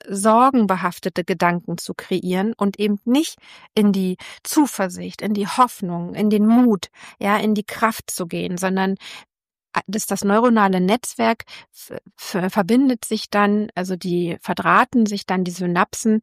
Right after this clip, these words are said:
nämlich eben mit sorgenbehafteten Gedanken. Und auch hier haben wir nochmal die Lebensgeschichte und die Kindheit, ja. Wenn wir in der Kindheit oft angstbesetzte Situationen erlebt haben,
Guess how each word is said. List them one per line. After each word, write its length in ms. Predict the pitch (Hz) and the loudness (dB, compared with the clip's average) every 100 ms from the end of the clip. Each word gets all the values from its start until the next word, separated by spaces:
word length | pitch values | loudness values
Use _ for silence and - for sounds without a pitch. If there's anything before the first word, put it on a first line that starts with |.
| - - - - | -4 -18 -16 -2
nämlich 480 | 208 208 208 208 - | 4 4 4 0 0
eben 280 | 202 196 202 - | 0 0 -4 -6
mit 180 | 208 | -4
sorgenbehafteten 1000 | - 185 196 208 185 175 175 - 170 170 | 0 4 4 4 0 -2 -6 -10 -8 -6
Gedanken. 580 | 170 160 156 160 170 170 - - - | -6 -6 -8 -8 -10 -12 -16 -16 -2
Und 180 | 214 180 | 0 2
auch 120 | - | 0
hier 240 | 262 277 | 2 4
haben 120 | 240 208 | 4 4
wir 80 | |
nochmal 440 | 190 190 196 190 190 | 2 2 2 2 2
die 100 | 190 | 2
Lebensgeschichte 800 | 202 262 - - - 196 - 175 | 2 2 -2 -4 -2 -2 -2 -4
und 140 | 190 | -2
die 60 | - | -4
Kindheit, 560 | - 262 254 - - - | 0 0 0 -4 -8 -8
ja. 220 | 190 208 247 - - - | -4 -2 -4 -10 -8 0
Wenn 180 | 202 | 2
wir 120 | 202 180 | 4 2
in 100 | 185 | 0
der 100 | 190 | -2
Kindheit 720 | - 330 - 185 165 - - _ _ _ _ _ | 0 0 0 -4 -6 -8 -20 _ _ _ _ _
oft 400 | 240 262 - - - _ _ _ _ - | -2 -2 -6 -18 -20 _ _ _ _ 0
angstbesetzte 840 | 220 277 - - 202 220 226 - 202 | 2 2 -2 -2 2 2 0 -6 -4
Situationen 680 | 196 196 190 - 214 226 | -4 -4 -4 0 4 4
erlebt 500 | 165 180 175 - - | 2 -2 -6 -8 -16
haben, 340 | 185 170 - | -12 -12 -14